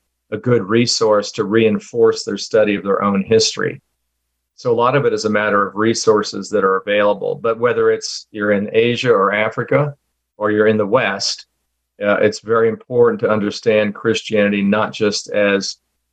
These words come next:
local, but as something that is more diverse than anything that we can imagine in our modern universities.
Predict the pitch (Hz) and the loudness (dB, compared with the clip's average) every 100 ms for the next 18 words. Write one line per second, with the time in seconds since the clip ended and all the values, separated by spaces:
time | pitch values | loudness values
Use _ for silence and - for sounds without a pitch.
0 | _ 117 123 147 147 101 95 - 107 107 | _ _ 0 0 0 -2 -4 -4 0 0
1 | - 104 104 - 110 117 107 101 104 101 | 2 -2 0 -2 -2 0 0 4 2 2
2 | _ _ _ _ _ _ _ 113 107 107 | _ _ _ _ _ _ _ -2 -2 0
3 | 123 123 107 107 120 127 113 - 107 101 | 2 2 2 -4 0 0 0 -2 -4 0
4 | 110 107 104 110 101 101 95 101 98 95 | 0 0 0 0 2 2 0 -2 -6 -6
5 | 98 101 104 101 104 92 - 101 101 98 | -2 0 -2 -2 -6 -8 -10 -10 -2 0
6 | 98 92 - 104 101 101 101 98 95 107 | 0 -2 -6 -2 -2 -2 -6 -6 -4 -4
7 | - 92 - - | -4 -10 -16 -20